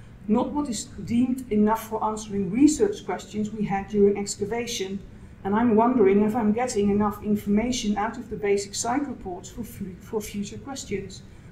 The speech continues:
Because right now, the research questions are becoming the only criteria for selection and deselection, and I fear that a lot is being left out. There is also another problem that is occurring, and it concerns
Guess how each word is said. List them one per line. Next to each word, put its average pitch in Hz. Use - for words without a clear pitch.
Because 202
right 233
now, 208
the 190
research 214
questions 202
are 208
becoming 202
the -
only 240
criteria 196
for 208
selection 208
and 190
deselection, 202
and 202
I 220
fear 208
that 196
a 185
lot 220
is 202
being 196
left 196
out. 196
There 220
is 247
also 269
another 240
problem 185
that 202
is 190
occurring, 202
and 214
it -
concerns 202